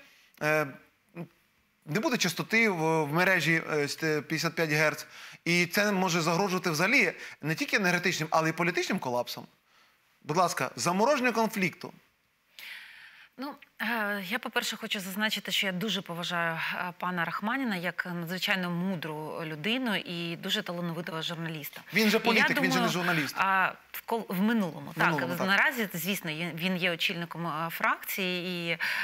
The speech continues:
Speaker 2: е, демократичної фракції, яка точно, е, буде боротися за збереження української державності і за український суверенітет. А, м,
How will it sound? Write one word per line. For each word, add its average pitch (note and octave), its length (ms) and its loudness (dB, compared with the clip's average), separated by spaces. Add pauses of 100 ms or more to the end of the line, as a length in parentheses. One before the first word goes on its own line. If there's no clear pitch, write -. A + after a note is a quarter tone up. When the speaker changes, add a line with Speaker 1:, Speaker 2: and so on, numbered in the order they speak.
(100)
Speaker 2:
е, D#3+ 160 0
демократичної F#3 800 -2
фракції, G3+ 420 0
яка F3 180 0 (100)
точно, G#3 640 2 (360)
е, - 40 -12
буде F#3 160 -4
боротися F3 520 -2
за E3+ 120 -4
збереження E3+ 500 0
української D#3 520 -6
державності E3 540 -2
і C#3+ 40 -6
за E3 100 -10
український D#3+ 440 -8
суверенітет. - 600 -10 (760)
А, A3 280 4
м, A3 140 2